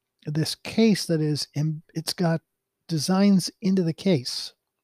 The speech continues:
I mean, it's really gouged into the case. Then you have a disc in the center that's the same thing in gold.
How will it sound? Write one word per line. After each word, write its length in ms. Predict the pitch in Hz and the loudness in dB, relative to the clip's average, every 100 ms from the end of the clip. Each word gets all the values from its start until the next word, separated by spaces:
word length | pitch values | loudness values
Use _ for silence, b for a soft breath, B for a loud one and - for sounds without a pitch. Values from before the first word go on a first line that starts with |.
| _ _ _ _ _ - | _ _ _ _ _ -6
I 60 | 147 | -4
mean, 140 | 151 | -4
it's 140 | 131 | -4
really 400 | 151 175 214 180 | -4 2 6 6
gouged 480 | 143 160 151 147 - | 4 2 0 -2 -6
into 140 | 156 139 | -6 -6
the 100 | 139 | -8
case. 380 | 160 123 - b b b b | -6 -6 -10 b b b b
Then 140 | - 208 | 2 6
you 100 | 233 | 6
have 140 | 208 | 6
a 20 | |
disc 420 | 135 - 208 - 208 | 2 6 6 6 0
in 120 | 190 | 0
the 80 | 147 | 0
center 580 | - - 208 127 117 _ _ - | -2 2 2 2 -4 _ _ -12
that's 160 | - | -10
the 60 | 156 | -6
same 340 | - 190 180 | 0 2 2
thing 400 | 165 185 143 120 - _ _ _ | 2 -2 -2 -4 -14 _ _ _
in 80 | 156 | -4
gold. 460 | 156 180 135 147 | 2 4 2 -2